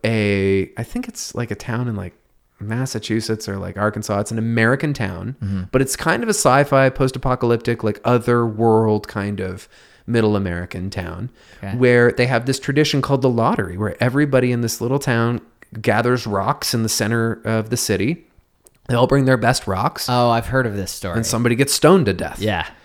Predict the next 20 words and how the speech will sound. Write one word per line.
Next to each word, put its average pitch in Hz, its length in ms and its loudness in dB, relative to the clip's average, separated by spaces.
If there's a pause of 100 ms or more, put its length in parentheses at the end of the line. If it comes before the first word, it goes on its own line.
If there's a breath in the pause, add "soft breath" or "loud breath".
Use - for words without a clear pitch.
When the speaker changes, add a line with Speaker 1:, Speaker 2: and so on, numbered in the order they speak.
(340 soft breath)
Speaker 1:
And 120 460 2 (260)
so - 160 -2
she's, 254 320 0
like, 277 140 0
a - 60 -2
spooky 110 420 0
person. 101 560 -4 (280)
And 143 120 4
the 160 40 6
Speaker 2:
Yeah. - 60 4
Speaker 1:
character 190 300 4
of 135 100 0
Shirley 160 420 2
even, 104 520 0
like, 98 220 -2
is 107 140 -4
created 107 560 0
for 95 140 -6
this 87 180 -6
show 85 500 -6